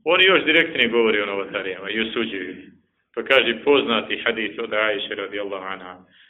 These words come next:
Svi ste za taj hadith čuli. Men ahdete fi amrina hada, ma lejse minhu fa huwa rad. Kogod izmisli nešto u ovoj našoj stvari, odnosno u ovoj našoj vjeri, što nije od nje, to mu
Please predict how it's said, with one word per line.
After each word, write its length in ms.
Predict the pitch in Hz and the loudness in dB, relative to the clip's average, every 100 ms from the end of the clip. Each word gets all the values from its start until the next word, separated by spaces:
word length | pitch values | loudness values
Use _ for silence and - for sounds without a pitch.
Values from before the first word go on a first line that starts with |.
| _ - | _ 0
Svi 280 | 147 143 - | 2 2 -2
ste 120 | 113 | -8
za 200 | 101 107 | -8 -6
taj 160 | 110 95 | -6 -4
hadith 440 | 101 98 95 98 | -6 -8 -12 -14
čuli. 220 | 107 98 - - _ _ _ _ _ _ - | -12 -12 -16 -20 _ _ _ _ _ _ -6
Men 180 | 113 113 | -4 0
ahdete 560 | 117 - 107 101 107 110 | -2 -2 -6 -8 -10 -8
fi 140 | 110 | -8
amrina 400 | 104 104 101 98 | -8 -8 -8 -8
hada, 540 | 101 101 98 98 98 - _ _ 110 | -6 -6 -6 -10 -14 -20 _ _ -4
ma 160 | 107 | -2
lejse 340 | 104 101 - 104 | -2 -4 -8 -12
minhu 360 | 101 101 95 98 | -12 -14 -14 -10
fa 100 | 95 | -8
huwa 220 | 95 92 | -6 -6
rad. 320 | 98 95 - - _ _ _ _ - | -6 -8 -16 -20 _ _ _ _ -8
Kogod 380 | 110 117 120 117 - | -4 0 0 0 -6
izmisli 560 | 120 104 104 98 - 101 | -6 -6 -8 -16 -16 -12
nešto 460 | 104 98 - 110 113 | -12 -12 -16 -18 -16
u 140 | 107 | -14
ovoj 240 | 101 98 98 | -12 -12 -10
našoj 400 | 107 - 104 95 | -10 -10 -12 -16
stvari, 440 | - 104 98 98 104 | -12 -8 -6 -8 -6
odnosno 400 | 117 113 101 113 | -6 -6 -10 -12
u 40 | 104 | -10
ovoj 140 | 104 | -8
našoj 360 | 104 101 101 98 | -8 -10 -12 -4
vjeri, 300 | 110 110 - - - - _ _ _ _ | 2 2 0 -10 -16 -20 _ _ _ _
što 280 | - - 117 | -18 -4 0
nije 320 | 117 135 107 | 2 4 4
od 260 | 107 113 113 | 2 0 -2
nje, 260 | 110 98 - | -4 -6 -8
to 160 | 110 | -8
mu 100 | 104 | -8